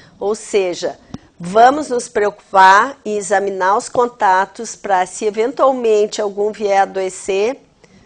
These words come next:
a gente fazer o diagnóstico o mais precocemente possível.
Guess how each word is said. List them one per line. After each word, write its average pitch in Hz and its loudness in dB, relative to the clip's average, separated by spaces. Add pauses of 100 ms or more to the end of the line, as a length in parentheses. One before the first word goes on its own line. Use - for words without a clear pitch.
a 208 -10
gente 220 -6
fazer 214 -2
o 214 -2
diagnóstico 202 -4
o 220 -8
mais 185 -2
precocemente 180 -6
possível. - -14